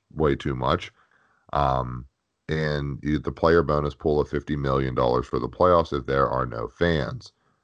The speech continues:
So you, you throw that out there. It's, it's decent. We're getting there, but now we're literally running out of time. Like, you know, the daylight's burning. Um,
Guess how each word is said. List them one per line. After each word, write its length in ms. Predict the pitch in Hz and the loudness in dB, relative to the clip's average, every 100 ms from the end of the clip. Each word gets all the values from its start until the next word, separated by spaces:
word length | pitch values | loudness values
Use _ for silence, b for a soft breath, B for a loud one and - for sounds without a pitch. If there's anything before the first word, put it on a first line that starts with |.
| _ | _
So 600 | _ - 90 85 78 76 - _ _ _ _ | _ 2 4 4 2 -2 -8 _ _ _ _
you, 240 | 87 82 - _ | -8 -8 -10 _
you 180 | 78 78 | -10 -10
throw 320 | - 98 101 | -2 2 2
that 200 | 110 101 | 2 -2
out 240 | 87 82 | -4 -4
there. 160 | - 82 | -2 -2
It's, 260 | 82 78 _ _ _ _ | -4 -8 _ _ _ _
it's 280 | 87 - - | -12 -12 -6
decent. 420 | 123 139 131 92 | 0 0 -2 -2
We're 80 | 87 | 0
getting 300 | 98 123 92 | 0 0 0
there, 100 | 87 | -2
but 180 | 87 | -2
now 360 | 85 92 104 90 B B | -2 -2 -2 -4 B B
we're 120 | 101 | 2
literally 500 | 107 95 110 110 95 | 2 4 4 4 2
running 300 | 90 85 85 | -2 -4 -4
out 100 | 82 | -4
of 80 | 82 | -6
time. 360 | - 113 113 - - | -6 -8 -10 -14 -8
Like, 200 | 73 69 _ | -8 -8 _
you 60 | 82 | -8
know, 200 | 76 73 71 | -6 -6 -6
the 80 | 92 | -6
daylight's 560 | 69 85 95 92 92 | -2 0 0 0 -4
burning. 540 | 69 67 95 73 60 58 b b b - | -4 0 0 0 -6 -14 b b b -6
Um, 540 | 73 69 67 65 65 | -4 -4 -6 -10 -16